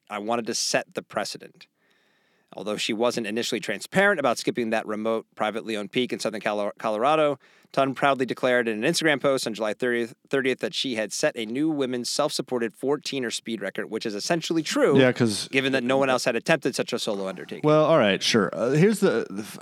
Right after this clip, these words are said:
Speaker 2: okay. I mean, uh, uh, yeah, th-, okay, yeah, all right. You're the first to do these particular twelve. I don't know. I mean, like,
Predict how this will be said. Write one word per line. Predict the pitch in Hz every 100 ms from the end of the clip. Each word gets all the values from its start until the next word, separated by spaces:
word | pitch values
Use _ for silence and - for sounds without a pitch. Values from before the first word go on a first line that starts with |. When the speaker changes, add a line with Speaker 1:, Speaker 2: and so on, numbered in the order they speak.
| 82 95
Speaker 2:
okay. | 82 156 107 92 92 120
I |
mean, | 135 131 127
uh, | 127 - 95 71 85 76
uh, |
yeah, | 90 123 80
th-, | - 175
okay, | 131 143 - 117 113
yeah, | 123 131 120
all | 120
right. | 120 107
You're | 123 123
the | 113
first | 135 127
to | 127
do | 120
these | 113 117
particular | - 113 110 107 98
twelve. | - 98 90 82 -
I | 123 135
don't | 117
know. | 90 80
I | -
mean, | 123 117
like, | 113